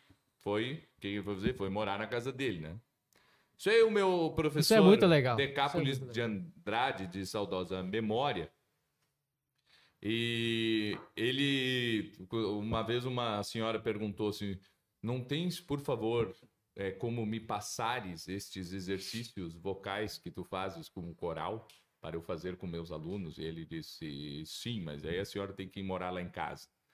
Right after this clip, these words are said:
Speaker 1: certo? Ele não tinha nada escrito, assim.
Speaker 2: Ah, sim, sim, sim.
Speaker 1: No entanto, como trabalhasse em vão sem ganhar a justa compensação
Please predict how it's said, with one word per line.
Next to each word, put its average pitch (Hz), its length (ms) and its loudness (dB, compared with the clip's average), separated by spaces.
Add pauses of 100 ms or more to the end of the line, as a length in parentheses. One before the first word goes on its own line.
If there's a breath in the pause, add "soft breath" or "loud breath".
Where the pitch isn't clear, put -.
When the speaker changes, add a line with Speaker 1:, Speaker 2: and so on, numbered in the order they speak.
(280)
Speaker 1:
certo? 78 380 -8 (480)
Ele 82 180 -10
não 90 260 -6
tinha 113 340 -8
nada 82 240 -8
escrito, - 480 -14 (200)
assim. - 240 -18 (280)
Speaker 2:
Ah, 147 640 2
sim, 160 420 2
sim, 139 400 -2
sim. 127 320 -6 (300)
Speaker 1:
No 170 100 2
entanto, 240 560 2
como 170 300 2
trabalhasse 135 880 2
em 151 160 2
vão 143 320 2
sem 143 260 -2
ganhar 120 460 0
a 107 80 2
justa 110 540 -2
compensação 98 1300 -4